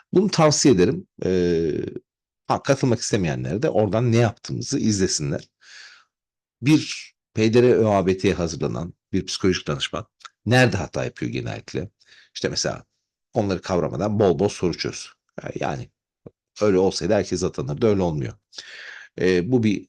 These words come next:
hata. Ee, konuların dengesi ve çalışma dengesini iyi ayarlayamamak başka bir hata. Ee, tarih çalışırken bazı hatalar yapılıyor.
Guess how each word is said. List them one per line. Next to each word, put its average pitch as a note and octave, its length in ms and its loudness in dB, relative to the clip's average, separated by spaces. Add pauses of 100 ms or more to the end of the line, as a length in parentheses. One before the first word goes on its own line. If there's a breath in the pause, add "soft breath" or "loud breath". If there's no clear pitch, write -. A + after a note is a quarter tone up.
(160)
hata. - 420 -8 (800 loud breath)
Ee, E2+ 460 0 (800)
konuların B2+ 560 2
dengesi G#2+ 680 2 (140)
ve F2 60 -2
çalışma G2+ 440 -2
dengesini E2 460 -4
iyi D#2+ 180 -2
ayarlayamamak C2 840 -4 (680)
başka C2 260 -4
bir B1 80 -8
hata. - 380 -10 (760 loud breath)
Ee, G2 320 0
tarih C3+ 220 2
çalışırken G#2+ 560 0
bazı F#2+ 240 0
hatalar B1+ 380 -4
yapılıyor. C2+ 580 -4